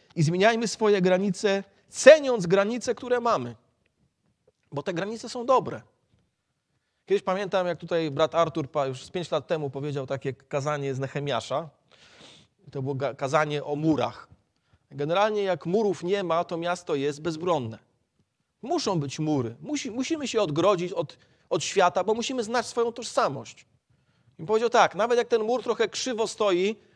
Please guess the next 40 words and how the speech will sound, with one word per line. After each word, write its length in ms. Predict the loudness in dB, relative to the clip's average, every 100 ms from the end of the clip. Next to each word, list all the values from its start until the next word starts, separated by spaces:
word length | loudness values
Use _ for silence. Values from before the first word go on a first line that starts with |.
| _
to 100 | 2
lepiej, 240 | 2 2
żeby 200 | 0 0
stał 220 | 2 2 2
krzywo, 360 | 4 6 6
niż 160 | 4 2
żeby 180 | 0 0
stał 280 | 2 2
w 60 | 2
ogóle. 460 | 2 4 4 2 -8 _ _ _ -4
Nie, 80 |
nie, 140 | 2 4
nie 100 | 2
stał 220 | 2 0
w 80 | 0
ogóle, 360 | 2 2 2
tak? 320 | 0 0 0 -8 _ _ _ -6
I 40 |
oczywiście 340 | -2 -2 2 2
jak 140 | 2
stoi 220 | 2 0
krzywo, 340 | 2 2 4 4
trzeba 240 | 2 0
go 120 | 0
poprawić, 460 | -4 4 4 4 0
żeby 180 | -2 0
stał 340 | 4 4 4 -6 _ _ _ _ _ _ -20 -6
prosto. 680 | 6 8 6 2 -10 -10 -16 _ _ _ _ _ _ _ _ _
Ale 180 | 2 6
lepiej, 300 | 6 6 4
żeby 220 | 2 2
stał 220 | 2 2 2
krzywo, 420 | 2 2 4 2
niż 180 | 0 -2
żeby 320 | -2 -2 -2
w 60 |
ogóle 280 | 0 0 0
go 100 | 0
nie 140 | -2 0
było. 280 | -2 -4